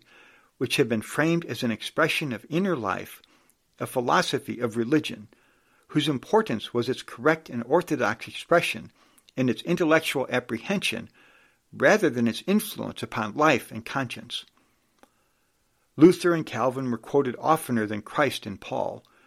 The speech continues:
The scriptures were forgotten for the creeds, and those sources of spiritual enlightenment from which should have flowed broad streams of truth became as stagnant pools of bitter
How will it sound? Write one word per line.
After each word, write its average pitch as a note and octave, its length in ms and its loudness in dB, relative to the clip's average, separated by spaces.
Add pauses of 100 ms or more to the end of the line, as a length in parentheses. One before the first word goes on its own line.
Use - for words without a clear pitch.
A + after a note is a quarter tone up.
(380)
The A#2+ 100 -6
scriptures - 540 0
were C#3 80 -2
forgotten B2+ 520 0
for C3+ 180 -6
the C3 80 -6
creeds, G#2 580 -8 (420)
and G#2 200 -8
those F3+ 280 6
sources C#3+ 480 0
of G2+ 80 -8
spiritual F3 560 2
enlightenment A2 720 -2 (160)
from F3+ 380 0
which C3 340 -2
should - 280 2
have F#3+ 100 6
flowed G#2 400 -2
broad D#3+ 320 4
streams D3 460 -2
of C3+ 120 -8
truth - 420 -10 (720)
became C3+ 560 -4
as A2+ 140 -6
stagnant B2+ 640 0
pools G2+ 540 -10 (460)
of G#2 240 -8
bitter F#2+ 320 -2